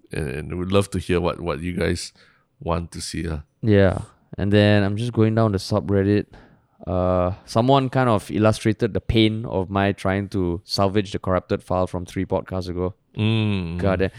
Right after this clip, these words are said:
Speaker 2: I mean, honestly, we were supposed to do this podcast last night, but the recorder was having some issues again, and then we were just like, "You know what? Fuck it. We're not gonna risk it."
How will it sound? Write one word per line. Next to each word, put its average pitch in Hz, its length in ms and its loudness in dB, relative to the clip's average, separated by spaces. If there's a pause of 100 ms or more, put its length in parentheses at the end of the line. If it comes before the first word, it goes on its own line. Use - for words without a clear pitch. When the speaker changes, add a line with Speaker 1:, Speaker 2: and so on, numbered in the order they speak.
(100)
Speaker 2:
I 143 60 0
mean, 202 100 4
honestly, 208 380 2
we 160 100 6
were 143 80 6
supposed 165 320 0
to 160 60 0
do 170 60 4
this 123 100 6
podcast 120 400 0
last 117 200 4
night, 120 260 0 (280)
but 107 80 2
the 117 100 6
recorder 135 400 4
was 104 380 2
having 120 300 2
some 127 240 0
issues 107 360 2
again, 104 300 2
and 101 400 2
then - 0 - (400)
we 104 60 4
were 104 60 4
just 98 180 0
like, 98 100 4
"You 104 60 2
know 113 80 2
what? 113 140 0
Fuck 110 180 -2
it. 117 100 2
We're 87 120 0
not 117 100 4
gonna 131 200 6
risk 123 280 2
it." 143 140 4